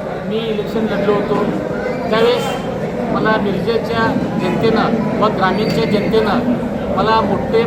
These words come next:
पाठबळ दिलं आणि सर्व माता, बहिणी, बंधू, सर्व समाजाच्या, शेतकरी असो,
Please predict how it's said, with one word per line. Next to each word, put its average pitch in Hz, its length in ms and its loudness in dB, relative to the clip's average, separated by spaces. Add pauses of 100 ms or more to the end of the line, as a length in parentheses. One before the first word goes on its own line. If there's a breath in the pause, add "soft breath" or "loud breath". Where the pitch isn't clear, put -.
पाठबळ 202 300 2
दिलं 208 840 2
आणि - 1300 -4
सर्व 254 280 4
माता, 233 360 0
बहिणी, 220 340 -2
बंधू, 208 320 0 (1080)
सर्व 262 280 4
समाजाच्या, 220 680 -4 (580)
शेतकरी 233 380 2
असो, 220 300 2